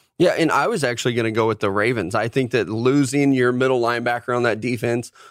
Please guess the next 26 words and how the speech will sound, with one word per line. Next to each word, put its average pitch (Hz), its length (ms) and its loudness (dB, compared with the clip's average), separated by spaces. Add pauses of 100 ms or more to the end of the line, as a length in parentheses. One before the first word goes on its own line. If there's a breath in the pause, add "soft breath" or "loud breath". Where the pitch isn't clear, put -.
(100)
losing 131 440 2
Suggs, 127 500 0
who's 120 220 -2
been 127 180 0
there 120 220 2
for 113 280 0
ninety 123 420 -2
years, 120 520 0 (300 loud breath)
and 151 200 0
then 165 300 2 (100)
teams 156 380 0
getting 160 300 2
a 147 60 2
look 143 340 -2
at 113 180 0
how 113 220 -4
to 127 80 -4
stop 120 360 -2
Lamar 117 240 0
Jackson, 120 460 -2
because 131 320 0
the 160 140 0
Chargers 160 420 -2
did 165 240 0
do 180 160 4
it. - 120 -2